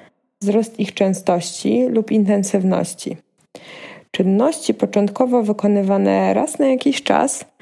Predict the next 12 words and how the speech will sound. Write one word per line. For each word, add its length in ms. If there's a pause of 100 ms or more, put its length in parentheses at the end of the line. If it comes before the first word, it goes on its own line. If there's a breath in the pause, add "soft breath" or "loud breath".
(500 loud breath)
stają 340
się 140
dominującym 800
elementem 640
naszego 440
życia, 420 (180)
bez 160
którego 380
nie 220
potrafimy 680
przetrwać 600
dnia. 280